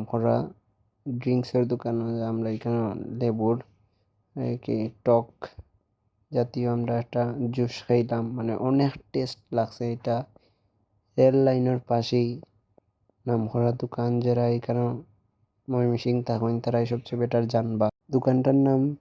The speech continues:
প্রাচীন দ্বীপ juice and coffee shop। রাতকের খানির লাগি আমরা একটা হোটেলে আইছি, তো এখানে সব ধরনের তরকারি আছে, ভাত আছে, খিচুড়ি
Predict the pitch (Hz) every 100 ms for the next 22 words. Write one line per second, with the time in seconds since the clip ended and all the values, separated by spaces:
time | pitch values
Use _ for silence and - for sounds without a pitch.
0 | - 131 127 - 143 139 135 131 123 135
1 | _ _ - _ _ - 131 135 131 135
2 | - 143 131 135 - 127 - 135 135 -
3 | - 120 117 _ - 113 120 120 - 120
4 | 120 135 127 117 113 123 127 120 117 120
5 | 120 113 117 110 110 110 - 110 110 110
6 | 110 - 120 120 117 113 110 120 110 113
7 | 113 113 - - 104 104 107 107 104 -
8 | 110 110 104 107 107 113 110 - 110 107
9 | 113 - _ _ _ _ - 120 - 104